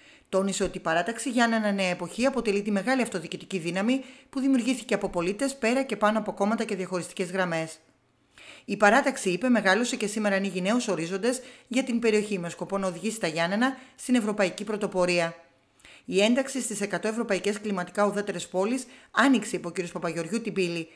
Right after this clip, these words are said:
και δείχνει το δρόμο για να βρισκόμαστε στο ευρωπαϊκό προσκήνιο μέχρι το δύο χιλιάδες τριάντα. Η ένταξη αυτή σημαίνει πολλούς και σημαντικούς πόρους κατευθείαν από την Ευρώπη,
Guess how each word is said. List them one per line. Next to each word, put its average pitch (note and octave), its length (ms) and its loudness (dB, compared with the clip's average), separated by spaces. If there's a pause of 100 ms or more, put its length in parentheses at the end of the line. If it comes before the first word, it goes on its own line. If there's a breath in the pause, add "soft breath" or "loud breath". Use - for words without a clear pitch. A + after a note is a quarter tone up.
(180 loud breath)
και F3+ 120 -4
δείχνει F#3 280 -6
το F3 120 -2
δρόμο G#3+ 420 2 (240 loud breath)
για F#3+ 180 0
να F3 120 0
βρισκόμαστε A#3 580 2
στο G#3 120 -2
ευρωπαϊκό E3+ 480 -2
προσκήνιο A3 460 0
μέχρι A3 180 -2
το G#3 100 -4
δύο G3 120 -2
χιλιάδες F#3+ 340 -4
τριάντα. E3+ 500 2 (520 soft breath)
Η D#3+ 120 -4
ένταξη E3+ 320 -4
αυτή F3+ 260 -4
σημαίνει F3+ 340 -2
πολλούς F3 520 0 (260 loud breath)
και - 120 -6
σημαντικούς A3 540 -2
πόρους F3 340 2
κατευθείαν F#3+ 400 -4
από G#3+ 160 -4
την F#3+ 120 -6
Ευρώπη, E3+ 460 -2